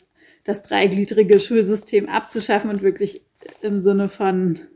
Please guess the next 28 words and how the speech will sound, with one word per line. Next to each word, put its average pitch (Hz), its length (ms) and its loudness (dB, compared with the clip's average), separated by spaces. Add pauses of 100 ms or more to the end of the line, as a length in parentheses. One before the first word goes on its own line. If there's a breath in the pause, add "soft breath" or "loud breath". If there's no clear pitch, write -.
(240)
Gesamtschulen 220 920 0
zu 220 140 -10
denken 208 440 -4
und 202 340 -2
auch 196 240 -4
Privatschulen, 190 1040 0
ähm, 175 320 -8
abzuschaffen. - 760 -16 (760)
Aber 196 260 -2
auch 170 100 -6
das 208 340 -2
ist - 160 -10
ja 196 120 -2
schon 196 300 -4
sehr, 185 400 -2 (100)
sehr 190 140 -2
kompliziert 202 560 -4
umzusetzen. 208 720 0 (380 loud breath)
Man 220 160 0
sieht 202 140 0
ja 214 140 2
auch - 80 -12
immer 202 220 -4
wieder, 202 280 2
wie 208 140 -4
stark 190 460 0
da, 196 420 2
ähm, 190 240 -8